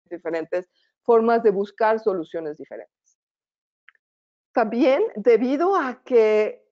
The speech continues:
este tipo de trabajo que, eh, estamos proponiendo es una integración de muchos estudios a escala local, pues ya escalarlo, integrarlo a escalas globales, pues, eh,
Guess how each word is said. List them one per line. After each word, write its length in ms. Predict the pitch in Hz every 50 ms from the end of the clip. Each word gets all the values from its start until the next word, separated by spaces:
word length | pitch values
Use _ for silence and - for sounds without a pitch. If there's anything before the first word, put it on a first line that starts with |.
| _ _
este 460 | - 175 170 220 214 _ - 240 226
tipo 300 | 233 - 262 247 - 277
de 40 | 262
trabajo 400 | 262 247 240 254 247 294 - -
que, 260 | - 190 190 175 - -
eh, 420 | 214 196 196 196 196 190 196 202 -
estamos 440 | 202 196 - - 202 220 220 220 220
proponiendo 640 | 247 226 226 220 226 233 247 247 262 262 277 240
es 120 | 214 214 -
una 180 | 247 233 240
integración 840 | 240 247 240 254 233 208 220 220 214 214 - - 262 254 254 254 240
de 100 | 220 202
muchos 420 | 220 202 214 226 220 - 220 208 220
estudios 440 | 202 - - 254 247 226 202 196
a 20 | 180
escala 380 | 175 _ - 202 190 190 190
local, 540 | 185 175 170 170 - 214 220 214 185 - - _ _ _ _ _ _ _ _ _ _ -
pues 220 | 254 226 196 180
ya 380 | 208 233 254 277 294 339 - -
escalarlo, 840 | 240 247 247 - - 247 220 214 208 208 226 262 294 339 269 220 202
integrarlo 880 | 202 202 196 226 196 185 196 196 202 220 254 294 262 269 226 175 165
a 40 | 165
escalas 460 | 165 165 _ - 180 175 175 185 185
globales, 500 | 185 190 190 175 185 180 175 175 202 202 _
pues, 320 | - 202 185 185 - _ _ _ _ _ _ _ _ _ _ _ _ _ _ - 226
eh, 400 | 220 214 208 208 214 214 214